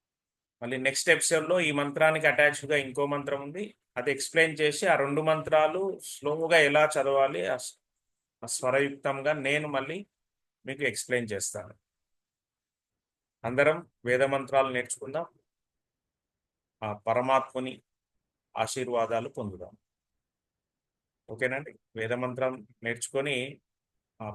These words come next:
పరమాత్మ మన ఇష్టదైవం ముందు చదివితే మనకు ఫస్ట్ ఆనందం కలుగుతుంది, ఆ భగవంతుడు కూడా, ఆ పరమాత్మ కూడా ఎక్కువ ఆనందిస్తాడు. ఎందుకు? ఇది ఆయన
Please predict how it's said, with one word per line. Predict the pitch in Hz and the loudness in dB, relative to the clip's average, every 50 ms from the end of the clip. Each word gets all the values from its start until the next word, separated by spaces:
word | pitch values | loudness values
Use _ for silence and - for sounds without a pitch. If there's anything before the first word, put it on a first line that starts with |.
| - | -6
పరమాత్మ | 110 107 117 120 127 127 123 - - 101 104 | -4 -4 -2 -2 -2 -2 -2 -4 -8 -8 -6
మన | 107 107 107 104 | -6 -6 -6 -8
ఇష్టదైవం | 104 - 131 123 131 131 127 127 127 127 | -4 -4 0 2 4 4 4 2 2 0
ముందు | 127 123 120 113 | -6 -8 -8 -8
చదివితే | 120 113 113 120 120 123 147 139 117 117 127 139 _ _ _ _ _ _ _ _ _ _ _ _ _ _ _ _ _ _ _ _ _ _ _ _ _ _ _ _ _ _ _ 110 | -6 -6 -6 -6 -4 -4 -2 -2 -2 -2 -4 -8 _ _ _ _ _ _ _ _ _ _ _ _ _ _ _ _ _ _ _ _ _ _ _ _ _ _ _ _ _ _ _ -4
మనకు | 113 123 135 127 147 147 143 143 | -2 -2 0 0 0 -2 -2 -2
ఫస్ట్ | 131 123 - - 151 143 131 | -4 -4 -2 2 4 4 4
ఆనందం | 131 135 139 143 147 143 143 143 | 4 4 2 0 0 2 2 0
కలుగుతుంది, | 139 139 139 139 143 139 139 151 170 185 185 - _ _ _ _ _ _ _ _ _ _ _ _ _ _ _ _ _ _ _ _ _ _ _ _ _ _ _ _ _ _ _ _ _ _ _ 113 | 0 0 -2 -4 -4 -6 -8 -6 -8 -10 -10 -12 _ _ _ _ _ _ _ _ _ _ _ _ _ _ _ _ _ _ _ _ _ _ _ _ _ _ _ _ _ _ _ _ _ _ _ -6
ఆ | 110 - - | -6 -6 -4
భగవంతుడు | 120 123 131 139 147 147 143 151 143 143 143 | 0 2 4 4 4 2 0 -2 -2 0 0
కూడా, | 143 143 160 175 180 - - - _ _ _ _ _ _ 117 | 2 2 0 0 0 -4 -8 -14 _ _ _ _ _ _ -8
ఆ | 110 - 113 | -6 -2 -2
పరమాత్మ | 113 120 127 135 135 135 - 143 135 135 | -2 2 2 2 2 2 0 -2 0 0
కూడా | 139 139 160 170 - - - _ _ _ _ _ _ _ _ _ _ _ _ _ - | 0 0 0 -4 -4 -6 -12 _ _ _ _ _ _ _ _ _ _ _ _ _ -16
ఎక్కువ | - - - 143 147 143 131 | -14 -4 2 6 8 8 8
ఆనందిస్తాడు. | 123 127 123 117 113 - - - - - _ _ _ _ _ _ _ _ _ _ _ _ _ _ _ _ _ _ _ - 107 | 6 4 2 0 -2 -4 -6 -8 -10 -12 _ _ _ _ _ _ _ _ _ _ _ _ _ _ _ _ _ _ _ -6 -2
ఎందుకు? | 117 131 135 135 143 139 135 135 | -2 -2 0 2 0 0 2 2
ఇది | 123 127 127 117 | 2 2 4 4
ఆయన | 113 120 131 | 4 4 4